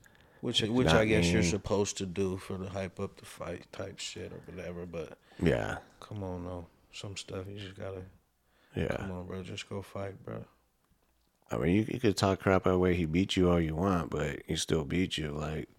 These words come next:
Speaker 2: foot stomps, whatever. Yeah, it's boring, whatever, but he still, not everybody loved every fight with G S P back in the day. Like, a lot of people were always, like, pissed, like, "Fuck, he just takes people down and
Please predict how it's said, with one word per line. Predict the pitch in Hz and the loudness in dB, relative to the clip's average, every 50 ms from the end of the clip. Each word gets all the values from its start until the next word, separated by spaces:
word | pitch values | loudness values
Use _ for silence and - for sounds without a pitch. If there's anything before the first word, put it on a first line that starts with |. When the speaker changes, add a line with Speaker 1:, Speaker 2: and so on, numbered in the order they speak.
| - | -16
Speaker 2:
foot | - - - - - - | -8 -4 -4 -4 -2 -4
stomps, | - - 90 87 87 87 87 - - | -2 -2 0 0 0 0 -2 -2 -2
whatever. | - 87 87 87 85 87 | 0 0 0 2 2 2
Yeah, | 87 95 92 87 | 4 4 4 4
it's | 85 78 | 2 0
boring, | - - - 87 87 87 85 85 85 85 82 85 - - _ _ _ _ - - - | -2 -4 -2 0 2 2 2 2 2 0 0 -4 -6 -14 _ _ _ _ -20 -6 -4
whatever, | - 90 87 85 90 87 82 82 80 | -2 0 0 2 2 2 2 0 0
but | 80 80 78 76 80 - - _ | 0 -2 -2 -2 -2 -4 -8 _
he | - - | -6 -6
still, | - - - 98 92 85 - - - | -4 2 4 4 4 4 2 -2 -2
not | - 90 95 98 87 | 2 2 4 4 6
everybody | 95 95 95 92 87 90 87 85 | 6 6 6 6 6 6 6 4
loved | 82 85 87 90 87 82 - | 4 4 4 4 4 2 0
every | - 82 82 82 78 | 0 0 2 0 0
fight | - - 85 82 85 82 | 0 0 0 0 0 0
with | - 80 85 80 | -2 -4 -4 -2
G | 80 87 87 | 0 0 0
S | 85 - | 0 0
P | - - 92 90 | 2 2 2 2
back | 82 - 76 76 - | 4 2 0 0 0
in | 78 | -2
the | 78 78 | -2 -2
day. | - - - - - | -2 -2 -2 -2 -2
Like, | - - - - - - - - _ - | -2 -2 -4 -4 -6 -10 -16 -12 _ -2
a | - | 0
lot | 80 | 0
of | 82 | 2
people | - 98 85 87 85 | 2 2 2 2 0
were | 85 | 0
always, | 82 78 76 69 - - | 0 0 -2 -4 -4 -4
like, | - - - - - | -4 -4 -4 -4 2
pissed, | - 104 98 90 80 - - | 4 6 6 6 6 2 -2
like, | - - - | -6 -8 -6
"Fuck, | - - 104 92 87 82 | -2 0 2 2 2 0
he | 90 85 | 0 -2
just | 85 85 | -4 -4
takes | - 95 87 - | -4 -6 -4 -4
people | - 85 85 82 | -6 -4 -2 2
down | 87 90 90 90 85 87 85 82 | 2 4 4 4 4 4 2 0
and | 80 82 | -2 -4